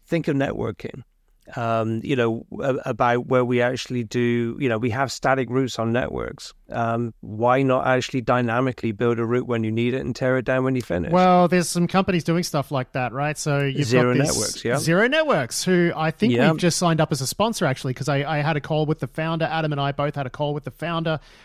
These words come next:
Speaker 2: uh, recently had a good chat, uh, with them. And it is interesting, and I think we're moving to a point, too, where we're gonna start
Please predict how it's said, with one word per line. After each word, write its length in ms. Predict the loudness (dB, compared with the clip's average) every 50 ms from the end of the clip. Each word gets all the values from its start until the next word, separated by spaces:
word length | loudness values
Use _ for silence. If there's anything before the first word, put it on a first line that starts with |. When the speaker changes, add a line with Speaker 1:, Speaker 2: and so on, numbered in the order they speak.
| -14 -6
Speaker 2:
uh, 300 | -2 0 2 2 2 0 2
recently 360 | 4 4 4 4 2 0 -2
had 160 | -2 0 0 0
a 60 | 0
good 260 | 2 4 2 2 2
chat, 400 | 0 -2 0 0 0 0 -4 -8 -20 -20 -20 _ -4
uh, 200 | 0 0 0 2 2
with 220 | 0 -2 0 0
them. 400 | 2 2 2 2 2 0 -2 -2 -2
And 200 | -2 0 0 2
it 80 | 2
is 200 | 2 2 2 2
interesting, 640 | 0 0 0 -2 -2 0 0 2 2 2 0 0 -2
and 140 | -2 -2 -2
I 60 | 0
think 200 | 0 0 0 2
we're 80 | 2
moving 280 | 2 2 2 2 2 0
to 120 | 0 -2
a 60 | -4 -4
point, 300 | -6 -6 -6 -6 -6 -4
too, 280 | -2 0 0 2 2
where 100 | 0 0
we're 80 | -2 -2
gonna 140 | -4 -4 -4
start 380 | -4 -4 -2 -2 0 -2 -4